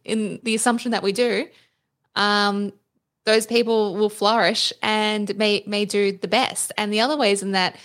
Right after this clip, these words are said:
um, there was this, I don't know how efficient this study was, I just read it briefly, but there was, I don't even know if it was a study, but it was called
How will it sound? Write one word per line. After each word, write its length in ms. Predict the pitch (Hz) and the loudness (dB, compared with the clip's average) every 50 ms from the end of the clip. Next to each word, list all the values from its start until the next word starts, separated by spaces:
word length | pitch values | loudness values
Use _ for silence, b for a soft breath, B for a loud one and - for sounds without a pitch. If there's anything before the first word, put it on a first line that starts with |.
| B B B B B - | B B B B B -6
um, 340 | - 196 196 196 196 196 190 | -2 0 0 2 0 0 0
there 180 | 196 214 208 | 2 2 2
was 160 | 202 208 196 | 2 0 -2
this, 300 | - 214 196 - - - - - | -2 -4 -2 -2 -4 -4 0 0
I 100 | 233 254 | 0 0
don't 100 | 302 330 | 2 0
know 100 | 349 339 | -2 -4
how 340 | 285 269 262 240 233 208 - - | -2 -2 0 2 2 2 2 0
efficient 420 | 214 - - 226 214 - 208 185 | -6 -6 -4 -4 -4 -2 -4 -6
this 140 | - 214 - | -8 -6 -6
study 320 | - - - 170 170 175 180 | -6 -4 -4 -4 -4 -4 -4
was, 400 | - - 107 214 220 208 - - | -2 -2 -2 -2 -2 -2 -4 -4
I 100 | - 180 | -4 -4
just 220 | 202 202 - - | -4 -4 -4 -2
read 140 | 185 175 170 | -2 -2 -2
it 120 | - - | -4 -6
briefly, 540 | - 165 175 180 - - - - 214 233 B B B B B B B B - | -6 -6 -6 -6 -8 -8 -6 -4 -4 -6 B B B B B B B B -2
but 180 | 220 214 208 214 | -2 0 2 4
there 180 | 214 214 214 | 2 4 4
was, 400 | 208 214 214 214 208 202 - - - _ _ _ _ _ _ | 4 2 2 2 0 0 -2 -8 -10 _ _ _ _ _ _
I 160 | - - 190 196 | -6 -2 0 0
don't 140 | 208 208 | 0 0
even 120 | 208 196 196 | 0 0 -2
know 60 | 202 | -2
if 80 | 196 196 | -4 -4
it 40 | - | -8
was 100 | 170 180 | -8 -8
a 60 | 175 | -6
study, 340 | - - 180 175 - - - | -6 -4 -4 -4 -4 -6 -4
but 180 | - 208 - | -2 -2 -2
it 60 | 190 - | 0 -2
was 160 | 208 202 - | -2 -4 -6
called 500 | - - - 220 220 226 226 - - | -6 -2 0 2 2 2 2 0 -2